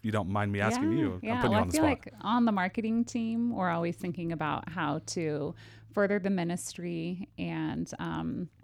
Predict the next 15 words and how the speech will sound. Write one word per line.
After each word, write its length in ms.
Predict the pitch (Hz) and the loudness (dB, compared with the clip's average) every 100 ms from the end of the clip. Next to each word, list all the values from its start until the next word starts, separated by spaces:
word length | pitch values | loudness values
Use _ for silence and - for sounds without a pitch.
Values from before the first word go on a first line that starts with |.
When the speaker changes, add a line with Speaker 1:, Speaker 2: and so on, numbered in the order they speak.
| _ _ _ _ - - | _ _ _ _ -16 -4
Speaker 2:
this 300 | 202 226 - | 0 0 0
really 240 | 262 254 214 | 2 2 2
took, 300 | - 196 196 | 0 -2 0
like, 180 | 165 | -2
more 160 | 190 180 | -2 -2
of 80 | 175 | -2
a 60 | |
step 400 | 175 - 196 - | -4 -4 -4 -2
back 360 | 180 170 370 - | 0 0 -2 -6
of, 180 | 180 170 | -6 -2
like, 240 | 165 151 | -2 -2
how 160 | - 156 | -4 -6
can 200 | 156 185 | -6 -6
we 100 | 170 | -6
bless, 760 | 160 156 139 156 226 - - | -4 -4 -2 -2 -2 -6 -16